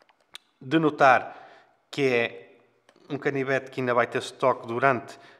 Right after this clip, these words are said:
bastante tempo. Eu vou tirá-lo da caixa para verem já diretamente o canivete. É um canivete que ainda vai durar bastante tempo.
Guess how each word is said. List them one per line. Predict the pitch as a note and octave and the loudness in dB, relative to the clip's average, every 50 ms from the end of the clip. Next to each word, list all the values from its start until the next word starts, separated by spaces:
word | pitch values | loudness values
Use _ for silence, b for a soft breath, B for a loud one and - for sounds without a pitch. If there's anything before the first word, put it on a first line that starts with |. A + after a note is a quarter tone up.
| B _ | B _
bastante | - A#2+ - - A#2+ A#2+ A#2 - - | -8 -6 -4 -2 -2 -2 -2 -4 -6
tempo. | - B2+ B2+ C#3+ C#3 - - F3+ | -4 -4 -4 -4 -8 -12 -8 -8
Eu | F3+ D#3+ | -6 -4
vou | C#3 C3 C3 A#2+ - - - - - | -4 -4 -6 -6 -10 -16 -20 -12 -8
tirá-lo | - B2 A#2+ A#2 A#2 | -4 0 0 0 0
da | A#2 A#2 | -2 -4
caixa | - - A2+ G#2+ - - - - B B B B B B B B _ _ - | -4 -2 -2 -2 -4 -8 -14 -16 B B B B B B B B _ _ -8
para | - A2 A2 | -6 -6 -4
verem | G#2 A2+ A2+ A2 G#2+ G2+ | -4 -6 -6 -6 -6 -6
já | - A2 G2+ | -6 -6 -6
diretamente | G#2 G#2 G#2 G2 - - G2+ G2+ G2+ F#2 - - - - _ | -4 -6 -8 -8 -8 -10 -10 -8 -10 -12 -14 -18 -20 -20 _
o | - - | -20 -14
canivete. | - C3 B2 A#2+ A2+ A#2 A2 G#2+ - - - _ _ _ _ _ _ _ _ _ _ _ _ _ _ _ _ _ - C#3+ | -10 -8 -8 -6 -4 -6 -6 -6 -10 -16 -20 _ _ _ _ _ _ _ _ _ _ _ _ _ _ _ _ _ -4 -4
É | |
um | D3 | -2
canivete | C3+ D#3 D3 D3 C3+ D3 C#3 - - | 0 0 0 0 0 0 -2 -4 -6
que | - C#3 | -8 -4
ainda | C3+ B2+ B2+ A#2+ | -2 -2 0 2
vai | B2+ C3 B2+ B2 A#2+ A#2+ A2 - B B B B B B B B B - | 2 2 2 2 0 -4 -8 -12 B B B B B B B B B -4
durar | B2+ C3+ C3 A#2 | 2 4 4 4
bastante | A2 B2 A#2+ - C#3 C3+ C3 - | 4 2 0 -2 -2 -4 -4 -6
tempo. | - C3 A#2 A#2+ B2 B2+ - B | -6 -6 -6 -6 -6 -10 -16 B